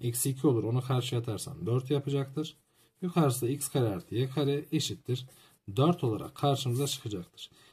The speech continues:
Şimdi ben bu ifadeleri taraf tarafa toplarsam. İki tane x kare artı iki y kare eksi dört x y eşittir on iki gelecektir.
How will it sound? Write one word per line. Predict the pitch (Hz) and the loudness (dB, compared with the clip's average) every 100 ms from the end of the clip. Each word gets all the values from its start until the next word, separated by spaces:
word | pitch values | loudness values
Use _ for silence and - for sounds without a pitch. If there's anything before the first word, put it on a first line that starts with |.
| - | -10
Şimdi | - 196 | -2 2
ben | 180 180 | 6 6
bu | 180 | 6
ifadeleri | 175 170 147 127 131 135 | 6 6 6 6 4 2
taraf | 156 151 147 | 2 2 0
tarafa | 131 123 147 | 0 0 0
toplarsam. | 139 120 - 127 120 98 87 - _ _ _ _ - - - _ _ _ _ _ | -2 -2 0 0 0 -4 -8 -16 _ _ _ _ -20 -20 -20 _ _ _ _ _
İki | - 113 165 | -12 -2 2
tane | 185 165 165 | 6 8 6
x | 160 - | 4 2
kare | 170 139 131 131 131 - - _ _ _ _ _ _ _ - | 4 6 6 4 0 -10 -20 _ _ _ _ _ _ _ -6
artı | 135 139 131 120 | 2 4 4 2
iki | 101 - - | -6 -2 8
y | 151 156 | 8 8
kare | 170 147 143 | 6 6 6
eksi | 123 120 - 101 | 4 2 0 4
dört | 120 143 156 | 6 6 4
x | 165 - 175 | 0 2 6
y | 151 147 147 143 _ _ _ _ - | 8 8 4 -2 _ _ _ _ 0
eşittir | 175 - 117 - | 2 2 -2 -10
on | - 123 | -4 0
iki | 143 135 165 | 2 2 4
gelecektir. | 165 156 156 156 175 175 | 6 6 2 0 -4 -6